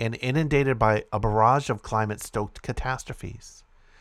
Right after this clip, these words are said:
Real-world experience has replaced easy-to-dismiss graphs and scientific models,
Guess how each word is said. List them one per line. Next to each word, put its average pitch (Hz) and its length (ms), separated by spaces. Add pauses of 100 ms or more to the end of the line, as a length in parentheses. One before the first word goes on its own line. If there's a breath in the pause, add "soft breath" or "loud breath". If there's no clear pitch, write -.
(280 soft breath)
Real-world 143 560
experience 151 540
has 123 160
replaced 127 520
easy-to-dismiss 135 840
graphs 123 500
and 117 140
scientific 117 640
models, 117 480